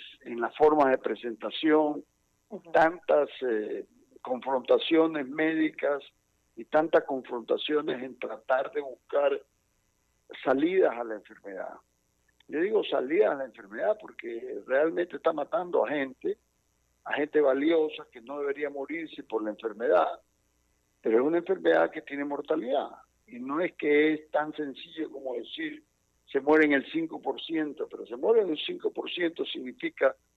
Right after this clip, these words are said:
Speaker 1: que casi duplicas mensualmente el número de muertes de una ciudad o de un país.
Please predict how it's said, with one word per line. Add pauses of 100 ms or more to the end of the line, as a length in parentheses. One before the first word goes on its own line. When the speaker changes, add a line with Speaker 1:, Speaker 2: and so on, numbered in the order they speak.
(280)
Speaker 1:
que
casi
duplicas (800)
mensualmente
el
número
de
muertes
de
una
ciudad
o
de
un
país.